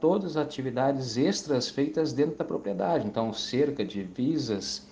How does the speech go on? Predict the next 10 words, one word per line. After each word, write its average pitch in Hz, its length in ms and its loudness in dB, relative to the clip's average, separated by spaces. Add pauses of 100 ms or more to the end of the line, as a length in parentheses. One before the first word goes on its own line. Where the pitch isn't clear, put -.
(100)
licenciamento 135 960 2
das 120 180 2
atividades 117 720 4
junto 113 260 -2
a 107 80 0
órgãos 113 460 4
estaduais, 110 1040 2 (400)
municipais 113 460 4
e 107 60 0
federais, 107 920 2